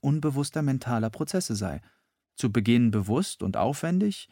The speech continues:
gewinnen sie erst durch Erfahrung und häufige Übung die Fähigkeit, unbewusst abzulaufen.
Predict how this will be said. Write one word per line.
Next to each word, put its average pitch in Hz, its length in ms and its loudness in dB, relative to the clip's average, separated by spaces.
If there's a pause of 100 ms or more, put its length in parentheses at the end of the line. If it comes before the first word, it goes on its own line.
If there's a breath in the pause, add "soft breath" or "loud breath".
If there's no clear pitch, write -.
(160 soft breath)
gewinnen 143 300 2
sie 139 180 0
erst 190 460 -2
durch 156 180 -4
Erfahrung 160 640 -2
und 110 220 -4
häufige 139 420 0
Übung 117 400 0
die 107 100 -2
Fähigkeit, 123 760 -4
unbewusst 101 600 0
abzulaufen. - 680 -12